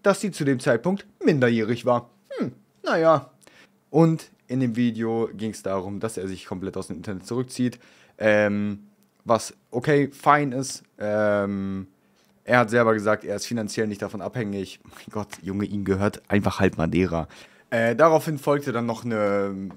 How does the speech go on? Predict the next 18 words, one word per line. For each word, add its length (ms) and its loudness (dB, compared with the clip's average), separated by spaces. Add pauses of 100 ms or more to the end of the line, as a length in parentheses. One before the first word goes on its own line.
(120)
oder 240 -6
zwei 280 0
kleine 280 -4
Sprachaufnahmen 600 -2
auf, 360 -12
auf 360 -8
X, 320 -6
bei 120 2
denen 180 0
er 60 2
das 160 -2
auch 140 -2
nochmal, 500 0
äh, 340 0 (420)
meinte, 440 2
dass 200 -6
er 80 -4
abhaut. 420 -4